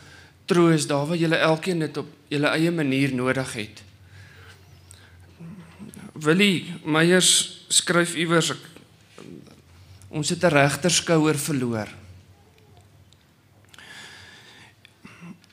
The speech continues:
En Daggy was 'n stit waarop almal kon staat maak.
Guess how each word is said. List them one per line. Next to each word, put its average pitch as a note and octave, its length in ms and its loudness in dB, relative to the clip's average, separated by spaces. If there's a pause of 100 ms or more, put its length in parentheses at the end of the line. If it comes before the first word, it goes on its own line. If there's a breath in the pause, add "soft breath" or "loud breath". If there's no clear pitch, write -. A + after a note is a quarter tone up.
(240)
En D3 140 -6
Daggy D#3 260 2
was G#3 220 2
'n E3 40 4
stit D#3 460 6
waarop C#3 360 -2
almal D#3 280 -2
kon B2+ 220 -4
staat G#2+ 480 -2
maak. G#2 380 -18